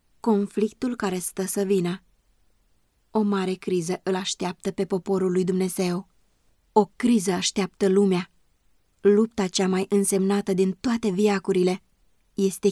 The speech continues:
chiar înaintea noastră. Evenimente despre care, timp de mai bine de patruzeci de ani, am declarat, în baza autorității profetice, că sunt gata să vină, au loc acum sub ochii noștri.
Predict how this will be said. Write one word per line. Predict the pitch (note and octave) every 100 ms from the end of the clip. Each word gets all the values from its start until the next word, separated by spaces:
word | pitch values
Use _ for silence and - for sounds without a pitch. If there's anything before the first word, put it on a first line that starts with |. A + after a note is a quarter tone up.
| -
chiar | - G3+ F#3+
înaintea | F#3 F#3 F#3 F#3 F#3
noastră. | F#3+ F#3+ G3 F#3+ F#3 _ _ _ _ _ _ -
Evenimente | A#3 G3+ G3 F#3+ F#3 G#3 G3+
despre | F#3 F#3+ G3
care, | F#3 F#3+ F#3+ F#3+ G3 _ _ _ _
timp | - B3+
de | A#3
mai | G#3 G3
bine | F3+ G#3 F#3
de | F#3
patruzeci | F#3 F#3 G3 F#3 F#3+
de | - F#3+ -
ani, | G3+ G#3
am | - G3
declarat, | G3 G3 F#3+ F#3+ G3 G#3 - _ _ _ _ _ _
în | G#3 G#3
baza | F#3 A#3+ A3+ G#3 -
autorității | F#3+ F#3+ G3+ F#3 F#3+ G#3+ G3+ F#3+
profetice, | F#3+ F3+ G#3+ G#3 G3 F#3+ F#3 _ _ _ -
că | G3+
sunt | - G3 F3+
gata | F3 F#3+ F#3+
să | F#3+ F#3
vină, | F3 G#3 F#3+ F#3 _ _ _ _ -
au | G3+ G3
loc | G3 F#3+
acum | F#3 - F#3+
sub | F3+ - F3
ochii | - F#3+ F#3
noștri. | F3+ F#3 - - F#3